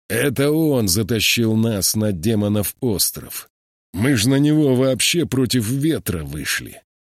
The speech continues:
Это из-за него погиб Бен. И это он притащил на борт этого проклятого колдуна». Джофф выхватил оружие и ткнул остриём в сторону Эрика, склонив голову набок.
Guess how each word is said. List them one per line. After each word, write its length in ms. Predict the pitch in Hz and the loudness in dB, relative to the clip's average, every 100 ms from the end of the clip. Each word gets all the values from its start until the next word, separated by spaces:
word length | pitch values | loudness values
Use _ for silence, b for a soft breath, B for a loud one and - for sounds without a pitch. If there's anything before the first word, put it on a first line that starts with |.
| _ _ _ | _ _ _
Это 340 | 85 98 101 117 | -4 -4 0 0
из-за 400 | 117 110 98 147 | 2 2 0 0
него 540 | 156 143 113 135 165 | 2 2 2 2 0
погиб 540 | 117 175 151 117 113 | -2 -2 -2 2 0
Бен. 580 | 95 85 143 117 78 53 _ _ _ - | 0 -2 -2 -2 -6 -10 _ _ _ -8
И 160 | 101 | -4
это 360 | 123 127 - 135 | -2 -2 0 0
он 320 | 156 151 98 | 2 0 -2
притащил 760 | - 104 - 95 - - 104 | -4 -4 -2 -2 -2 -2 -2
на 240 | 98 120 139 | 0 -2 -2
борт 240 | 92 80 | -4 -4
этого 300 | 107 104 101 | -4 -2 -4
проклятого 800 | 85 113 98 117 117 107 110 113 | -4 -6 -4 -2 -2 -2 -2 -2
колдуна». 800 | 90 123 113 92 127 113 73 - _ _ _ _ _ _ - | -4 -2 -2 0 2 2 -2 -12 _ _ _ _ _ _ -6
Джофф 400 | 85 95 85 90 | -2 -2 -4 -4
выхватил 560 | 90 92 104 92 95 | -6 -4 -4 -2 0
оружие 440 | 95 117 98 113 - | 0 -2 -2 -4 -4
и 80 | 113 | -4
ткнул 400 | - - 113 107 | -4 -4 -2 0
остриём 560 | 104 - 104 101 107 95 | -2 -2 0 0 0 -2
в 80 | |
сторону 480 | - - 104 101 104 - | -4 -2 -2 0 -2 -4
Эрика, 540 | 107 85 67 - 52 _ _ | -4 -4 -8 -12 -16 _ _
склонив 720 | - - - 90 85 80 - | -4 -4 -2 -2 -2 -4 -8
голову 480 | - 95 90 65 60 | -6 -2 -2 -2 -6
набок. 460 | 64 62 - - | -8 -10 -12 -20